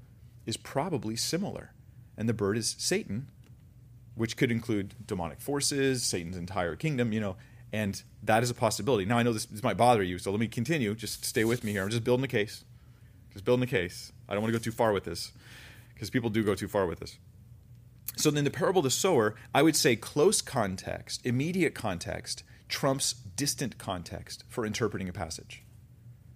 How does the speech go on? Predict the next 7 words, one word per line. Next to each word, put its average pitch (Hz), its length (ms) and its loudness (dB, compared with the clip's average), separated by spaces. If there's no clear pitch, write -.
The 120 80 0
close 151 260 4
context 143 440 2
of 101 100 -2
Jesus' 120 520 0
own 90 180 -2
parables 110 580 0